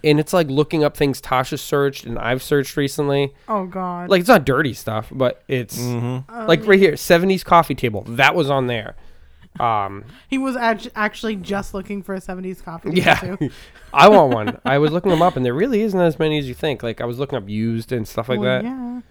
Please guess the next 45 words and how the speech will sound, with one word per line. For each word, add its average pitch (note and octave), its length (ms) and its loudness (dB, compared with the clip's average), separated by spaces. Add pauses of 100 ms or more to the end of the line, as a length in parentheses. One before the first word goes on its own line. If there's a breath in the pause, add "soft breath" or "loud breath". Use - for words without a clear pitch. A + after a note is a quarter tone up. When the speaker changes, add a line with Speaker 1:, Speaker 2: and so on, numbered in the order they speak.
(160)
Speaker 2:
they're G#3 140 -10
old. G#3+ 500 -14 (460)
Speaker 1:
Um, - 400 -14 (300)
Speaker 2:
I A3+ 60 -2
Speaker 1:
no, - 20 6
Speaker 2:
mean, - 80 4
Speaker 1:
but E3 60 4
Speaker 2:
you - 20 6
could G3 80 4
Speaker 1:
even - 20 6
Speaker 2:
probably F#4+ 80 8
make G#4 120 4
Speaker 1:
seventies F#3 320 6
Speaker 2:
your A#3+ 80 -2
own. G3 60 -8
Speaker 1:
style. D3 380 4
Speaker 2:
Oh, G#3+ 80 -6 (140)
Speaker 1:
Okay. F3 180 4
Speaker 2:
okay, G2+ 80 -2
I F#2 60 -12
see, - 160 -18
I F#3 80 -20
see. - 260 -20
Speaker 1:
You D3 140 2
know G3+ 140 6
that E3 180 6
wooden C3+ 240 2
bench A#2+ 340 -4
that A2+ 140 -2
was A#2 220 -4
on A2+ 120 -4
our G#2+ 140 0
old G#2+ 160 -4
house A2+ 340 -4
right A2 140 -2
when A#2 100 -2
you A2 80 -4
walk G#2+ 260 -2
in? G#2+ 280 -4
Speaker 2:
Mm-hmm. C#4 360 -6
Speaker 1:
The, A#2 300 -4
that A2+ 140 -4
wooden A#2 240 -4
bench? A2+ 280 -4
Speaker 2:
Yeah. B3+ 300 -8